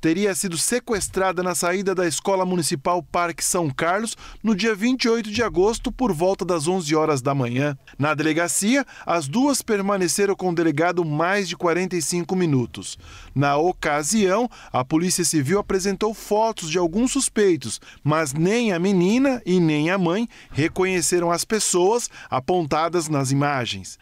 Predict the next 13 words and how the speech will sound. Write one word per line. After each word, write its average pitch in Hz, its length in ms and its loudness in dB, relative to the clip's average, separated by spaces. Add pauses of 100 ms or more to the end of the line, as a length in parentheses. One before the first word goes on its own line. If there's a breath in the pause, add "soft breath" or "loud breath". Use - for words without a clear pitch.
(100 soft breath)
Assim 135 440 0
que 185 100 -2
deixou 165 360 0
a - 20 0
delegacia, 156 680 0 (220 loud breath)
a 127 100 0
mãe 165 180 0
da 180 120 -2
criança 170 440 0
relatou 185 440 0
que 165 120 -6
foi 165 220 2
chamada 196 640 0